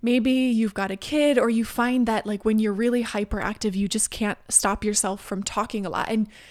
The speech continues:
you're aware of it. You're aware that you do it, but you have a really hard time stopping that.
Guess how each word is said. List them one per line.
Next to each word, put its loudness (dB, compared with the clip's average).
you're 4
aware 6
of 4
it. -4
You're 2
aware 4
that -2
you 0
do -2
it, -4
but -2
you -2
have 0
a 0
really 2
hard -6
time -4
stopping 0
that. -6